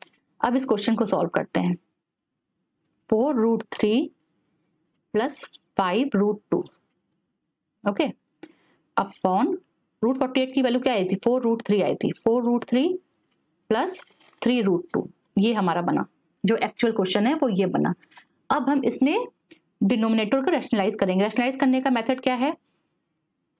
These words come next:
Rationalization factor with the opposite sign। यहाँ पे plus है, it means कि minus से हम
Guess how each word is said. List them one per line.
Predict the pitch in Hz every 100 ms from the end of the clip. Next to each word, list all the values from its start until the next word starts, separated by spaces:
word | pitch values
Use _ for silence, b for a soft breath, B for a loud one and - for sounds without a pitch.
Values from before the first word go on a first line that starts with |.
| _ _ _ _ _ -
Rationalization | 214 214 220 220 254
factor | 240 220 - 294 370 - -
with | 208 214
the | 320 508 214
opposite | 208 220 220 220
sign। | 190 170 - _ _
यहाँ | 214 208 208
पे | 269 -
plus | 226 254 294
है, | 440 - -
it | 233
means | 233 254 339
कि | 359
minus | 247 196 196 247 262
से | 214
हम | 196